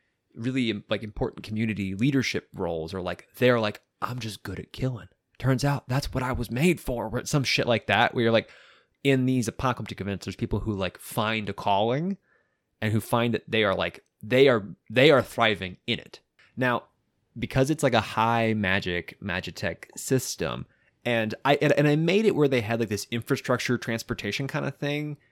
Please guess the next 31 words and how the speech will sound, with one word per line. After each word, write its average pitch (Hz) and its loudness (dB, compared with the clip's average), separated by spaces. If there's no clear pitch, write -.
very 143 4
specifically 147 -2
because 139 -2
I 123 4
wanted 131 0
it 113 -2
to 127 -4
be, 117 0
like, 95 -4
not, 113 -4
there's, 110 0
like, 110 -2
a 101 -4
single 120 0
point 117 -2
of 104 -6
failure 101 -2
and 95 -6
everything 92 -6
just 85 -8
goes 92 -4
to - -12
shit. 104 -4
I 104 0
wanted 123 0
it 90 -6
to 104 -4
be 104 -2
that 90 -4
they 98 -2
have, 90 -2